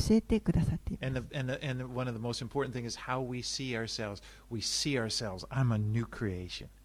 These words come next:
Speaker 2: I'm a child of God."
Speaker 1: そして大事なのは、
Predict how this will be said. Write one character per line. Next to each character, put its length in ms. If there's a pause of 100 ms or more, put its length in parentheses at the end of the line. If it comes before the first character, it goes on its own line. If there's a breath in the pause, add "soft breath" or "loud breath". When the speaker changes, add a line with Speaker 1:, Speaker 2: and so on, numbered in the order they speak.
(200)
Speaker 2:
I'm 220
a 120
child 460
of 140
God." 180 (640 soft breath)
Speaker 1:
そ 120
し 80
て 100
大 200
事 100
な 120
の 120
は、 260